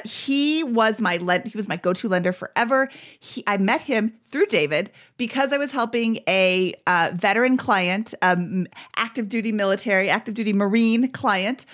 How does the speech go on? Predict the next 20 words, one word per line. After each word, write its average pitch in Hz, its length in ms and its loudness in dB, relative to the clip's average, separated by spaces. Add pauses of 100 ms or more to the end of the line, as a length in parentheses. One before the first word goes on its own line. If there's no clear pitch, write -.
(220)
buy 156 140 2
a 185 60 2
house, 277 380 0
and 202 140 -6
he 202 80 -8
was 170 160 -8
using 180 200 -4
his 196 180 -2
V 202 140 0
A 208 120 4
loan. 156 340 -2 (420)
And 202 360 2
as 202 160 2
I 202 80 2
was 208 120 -2
talking 269 340 0
to 226 80 2
John, 277 340 2
I'm 214 100 -2
like, 202 300 -2